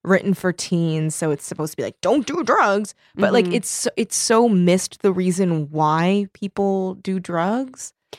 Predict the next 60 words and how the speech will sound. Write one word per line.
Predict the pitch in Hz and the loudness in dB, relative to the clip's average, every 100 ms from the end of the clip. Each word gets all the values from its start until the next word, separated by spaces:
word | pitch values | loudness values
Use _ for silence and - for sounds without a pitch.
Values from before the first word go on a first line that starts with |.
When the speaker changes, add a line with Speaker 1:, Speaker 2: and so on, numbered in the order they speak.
| _ | _
Speaker 2:
Yeah, | 254 285 - 180 | -2 0 0 0
it | - 214 | 0 0
just | 247 - - | -2 -4 -10
plain | 240 247 220 | -6 -4 -4
scared | - - 175 180 | -6 -4 -2 -2
her. | 190 226 226 - | -4 -6 -6 -4
It | 180 175 | -4 -2
made | 180 175 - | 0 -2 -4
it, | 151 - | -8 -4
Speaker 1:
And | 202 | 0
they're | 208 | 2
Speaker 2:
like, | 214 | 2
Speaker 1:
just | |
like, | 226 | 0
"Go | 254 | 0
Speaker 2:
scared | 247 247 190 | 2 2 4
Speaker 1:
home." | 185 | 4
Speaker 2:
her | 185 | 2
into | 175 175 | 0 -4
thinking | - 165 170 165 | -6 -4 -2 -2
drugs | 156 151 - | -4 -4 -6
were | |
bad | 147 143 | -6 -6
and | 151 147 | -6 -8
she | 160 | -8
needs | 147 139 | -8 -8
to | - | -10
live | 151 | -8
with | 151 156 | -8 -10
her | 151 | -10
dad | 156 147 143 - | -6 -4 -6 -8
instead | 156 - 165 | -10 -6 -6
of, | 160 156 | -6 -8
like, | 156 143 - - _ _ _ _ | -10 -12 -16 -20 _ _ _ _
yeah, | 226 196 180 | -8 -2 -2
resolving | 165 175 170 175 160 175 175 180 180 175 | -2 -4 -4 -4 -2 -2 -2 -2 -2 -4
the | 160 160 | -6 -10
source | - - - 170 175 202 - - - | -12 -18 -12 -6 -6 -6 -12 -18 -12
of | 202 202 | -10 -6
the | 220 | -4
Speaker 1:
Mm-hmm. | 208 202 | -2 -2
Speaker 2:
addiction. | 208 214 269 226 220 | -2 -2 -4 -2 0
Speaker 1:
Like, | 220 220 | 0 2
let's | 302 - | 0 -2
peel | 320 294 | -2 2
that | 285 | 2
back. | 302 285 180 - - | 4 2 2 -4 -2
Speaker 2:
Yeah. | 254 | 0
Speaker 1:
Let's | 196 | 0
figure | - 247 240 | 0 0 2
out | 233 - | 2 2
what, | 220 | -2
Speaker 2:
Let's | 226 185 | -2 -2
Speaker 1:
what, | 208 214 214 | 0 2 0
what, | - 190 - | -4 -8 -4
Speaker 2:
delve | 208 | 0
Speaker 1:
what's | 208 208 | 0 2
going | 202 | 2
on. | 170 | 2
Speaker 2:
into | 208 202 196 190 | 0 0 -2 -4